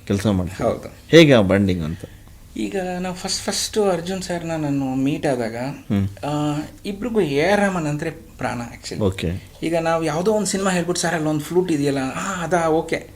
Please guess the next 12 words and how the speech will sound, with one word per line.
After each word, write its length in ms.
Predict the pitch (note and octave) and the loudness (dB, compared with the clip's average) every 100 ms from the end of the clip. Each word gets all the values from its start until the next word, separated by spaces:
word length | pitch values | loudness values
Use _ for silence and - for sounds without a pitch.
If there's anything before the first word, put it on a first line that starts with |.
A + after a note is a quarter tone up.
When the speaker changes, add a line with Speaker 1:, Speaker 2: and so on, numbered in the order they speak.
| - - - | -20 -20 -6
Speaker 2:
ಅಂತ 160 | F3 F#3 | 2 2
ಅನ್ನೋ 380 | E3+ D3+ F#3 | 4 2 2
ಲೆವೆಲ್‌ಗೆ 500 | F3+ E3+ E3 F3+ G3+ | 4 4 4 2 4
ಇಬ್ರಿಗೂ 320 | F#3 D#3 E3 D#3+ | 2 2 -2 0
ಒಂದು 160 | C#3+ | -2
ಕನೆಕ್ಷನ್ 440 | C3 C3 C3+ C#3 A2+ | 0 -2 -2 -2 -2
ಇದೆ. 360 | G2 A#2+ - | -4 -6 2
Speaker 1:
ಓಕೆ. 220 | F#2+ - E2+ - - - | 2 2 -6 -8 -16 0
Speaker 2:
ಎರಡನೇದಾಗಿ, 720 | D3+ F3+ A3 G#3+ G3 F#3+ G#3+ G#3 G3+ F3+ D#3+ D3 - - - | 4 6 4 2 2 2 0 2 4 4 2 0 -4 -12 -2
ಆ, 220 | D3+ D3 C3+ - - - G3 | 2 2 2 -4 -16 -10 -2
ನಾನು, 440 | E3+ E3+ G#3+ G#3+ G#3+ | 0 2 2 2 -2
ಆ, 580 | - D5 - E3 D#3 | -6 -10 -8 -6 -6